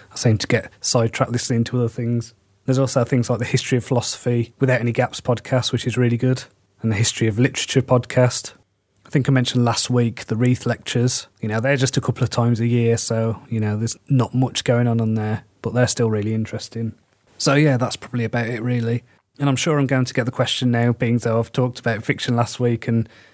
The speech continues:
essays this week, where do I get my poetry? I suppose I should answer that. Poetry Now is a weekly podcast. That's really good. And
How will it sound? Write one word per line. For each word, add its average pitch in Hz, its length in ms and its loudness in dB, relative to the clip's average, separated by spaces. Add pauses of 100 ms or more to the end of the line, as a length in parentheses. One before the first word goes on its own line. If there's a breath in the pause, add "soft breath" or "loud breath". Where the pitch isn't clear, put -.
(220 loud breath)
essays 117 420 2
this - 160 -4
week, 123 160 0
where 123 140 2
do 113 60 -2
I 110 40 -6
get 117 100 -2
my 117 60 -4
poetry? 120 640 0
I - 380 -20
suppose 113 280 2
I 113 40 2
should - 180 -4
answer 113 260 2
that. 113 400 0 (220)
Poetry - 380 0
Now 131 320 0 (220)
is 127 180 -2
a 117 100 0
weekly 127 320 -2
podcast. - 720 -2 (180)
That's - 200 -6
really 120 180 0
good. 120 240 -4 (480 loud breath)
And 123 540 2